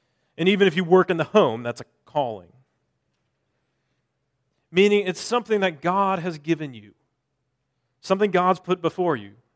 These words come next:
to do. And the thing about a calling is sometimes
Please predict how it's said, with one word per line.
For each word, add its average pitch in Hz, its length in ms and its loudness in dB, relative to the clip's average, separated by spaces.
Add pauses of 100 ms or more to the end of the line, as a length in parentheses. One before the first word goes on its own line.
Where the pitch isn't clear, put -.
(1300)
to 160 100 -20
do. 151 260 -4 (2750)
And 190 80 0
the 190 60 0
thing 311 200 2
about 254 200 4
a 208 40 2
calling 220 420 2
is 202 220 2 (220)
sometimes 262 880 0